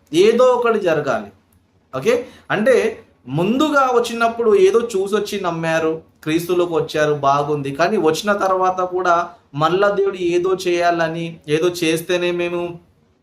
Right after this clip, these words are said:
మా విశ్వాసాన్ని కొనసాగిస్తామని, దేవునిలో ముందుకు సాగుతామని ఇలా చాలా మంది ఉంటారు. అందుకే కొందరు ఎలాంటి వారంటే క్రీస్తులోకి వచ్చేస్తారు, మరలా వాళ్ళకి ఏదైనా జరగకపోతే ఏం చేస్తారంటే దేవుని వదిలేస్తారు. అంటే ఇన్నాళ్ళ నుండి చర్చికి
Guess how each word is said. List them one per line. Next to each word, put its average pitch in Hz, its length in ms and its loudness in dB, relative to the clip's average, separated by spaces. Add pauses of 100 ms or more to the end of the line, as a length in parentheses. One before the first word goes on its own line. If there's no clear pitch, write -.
(240)
మా 160 100 2
విశ్వాసాన్ని 170 640 -2
కొనసాగిస్తామని, 170 1160 -2 (240)
దేవునిలో 170 440 0
ముందుకు 170 340 0
సాగుతామని 170 840 -2 (200)
ఇలా 165 140 0 (180)
చాలా 170 280 2
మంది 180 260 0
ఉంటారు. 143 420 -4 (340)
అందుకే 196 440 0 (280)
కొందరు 202 240 2
ఎలాంటి 214 440 2
వారంటే 208 360 2
క్రీస్తులోకి 202 520 -2
వచ్చేస్తారు, 196 680 2
మరలా 175 320 2
వాళ్ళకి 196 280 0
ఏదైనా 185 480 -2 (360)
జరగకపోతే 196 1040 0
ఏం 180 220 -2
చేస్తారంటే 196 360 -2
దేవుని 170 300 -2
వదిలేస్తారు. 131 480 -6 (260)
అంటే 202 380 0 (220)
ఇన్నాళ్ళ 190 420 2
నుండి 202 280 -2
చర్చికి 190 400 -2